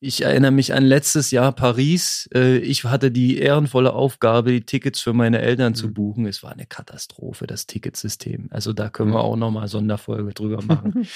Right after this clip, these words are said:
Speaker 2: <laughs>
Speaker 1: Da musst du einiges revolutionieren. Das ist ja Wahnsinn. Und was habe ich bekommen? Ich habe tatsächlich sowas wie Badminton und Bogenschießen gebucht, ne?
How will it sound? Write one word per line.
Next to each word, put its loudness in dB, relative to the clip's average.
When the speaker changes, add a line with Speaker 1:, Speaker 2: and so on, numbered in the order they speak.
Speaker 2:
<laughs> -20
Speaker 1:
Da 4
musst 6
du 4
einiges 2
revolutionieren. 4
Das -6
ist -10
ja -2
Wahnsinn. -2
Und 2
was 2
habe 4
ich -2
bekommen? 6
Ich 6
habe 2
tatsächlich 2
sowas 0
wie 0
Badminton 2
und 4
Bogenschießen 4
gebucht, 0
ne? 6